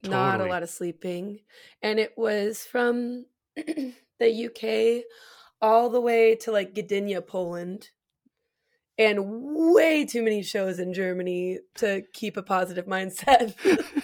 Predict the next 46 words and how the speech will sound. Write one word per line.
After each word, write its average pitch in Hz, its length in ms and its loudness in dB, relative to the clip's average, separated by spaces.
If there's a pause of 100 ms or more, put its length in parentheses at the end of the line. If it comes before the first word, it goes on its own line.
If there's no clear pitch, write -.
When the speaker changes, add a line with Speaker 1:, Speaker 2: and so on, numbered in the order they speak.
(1000)
Speaker 1:
Oh 277 280 2
my 190 400 0 (160)
God, 214 540 2
'cause 220 120 -2
it 214 40 -2
was 208 100 -4
a 202 60 0
German 196 400 -4
booker. 175 640 -2 (340)
Speaker 2:
Was 175 140 -6
this 202 140 0
a 190 40 2
Speaker 1:
Um, 185 80 0
Speaker 2:
lo-, - 100 -2
Speaker 1:
and 214 80 -4
Speaker 2:
was - 0 -
Speaker 1:
just 180 200 -2
the 208 80 0
Speaker 2:
this, 170 80 -4
like 196 240 4
Speaker 1:
routing 226 160 -2
was 214 160 -4
insane. 196 1040 -6
Me 220 200 2
and 226 120 4
the 208 60 0
drummer, 202 460 -2
Corey 202 320 -4
Rose, 185 460 2
who's 196 200 -10
in, 180 340 -4
um, 180 460 -6 (640)
Color 220 280 2
Green. 185 500 -4
She's, - 240 -12
like, 175 140 -4
an 175 80 -4
incredible 175 720 -4
drummer. 170 480 -4
She 170 140 -8
lives 170 160 -4
Speaker 2:
Yeah. - 20 -12
Speaker 1:
in 175 60 -8
L 170 140 -6
A 170 120 -6
now. 165 320 -10